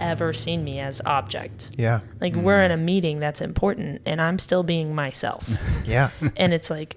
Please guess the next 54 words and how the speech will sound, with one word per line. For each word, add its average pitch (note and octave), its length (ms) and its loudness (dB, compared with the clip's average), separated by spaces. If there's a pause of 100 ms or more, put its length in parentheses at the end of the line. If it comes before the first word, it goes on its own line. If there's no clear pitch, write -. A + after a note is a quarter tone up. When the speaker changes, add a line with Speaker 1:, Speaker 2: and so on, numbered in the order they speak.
Speaker 1:
"Oh, G3+ 340 4 (120)
maybe G#3+ 460 0
that's," A3+ 320 -4 (280)
you F#3 120 4
know, D#3+ 320 -2
o-, - 340 -4
oftentimes F#3+ 680 -4
even E3 220 -4
in E3+ 80 -4
my E3 200 -6
own B3 140 -4
mind, D#3 200 -6
like, - 140 -20 (100)
"Oh, G3 240 -6
it - 120 -14
was, E3+ 260 -6 (140)
is F3+ 180 -8
that G3 180 -6
inappropriate F#3 580 -2
this F3 140 -4
time?" G3 400 -8
And F3 100 -8
it's - 160 -10
like, B3 100 -18 (720)
"Well, A3 140 2
I'm F#3 100 4
feeling F3 400 2
it, D#3 200 -2
so F3+ 140 -2
I E3+ 80 -4
guess E3 380 -6
no." D3+ 360 -6
Speaker 2:
Just B2 180 -2
gonna B2 140 0
own A#2 200 0
Speaker 1:
You A#3+ 120 10
Speaker 2:
it. G#3+ 80 6
Speaker 1:
know, B3+ 100 8
Speaker 3:
Just C4+ 140 6
Speaker 1:
like, A3+ 80 6
Speaker 3:
own F2+ 140 0
it. G2 100 -4 (300)
Speaker 1:
I A#3 100 4
can't A#3 520 2 (760)
lie F#3+ 260 2
about E3+ 500 4
that. G3+ 340 2
And F3+ 60 0
Speaker 3:
Mm-hmm. F#3 80 6
Speaker 1:
I'm F#3+ 100 2
not A#3 200 2
gonna A#3 160 2
sit - 320 0
here F3 340 0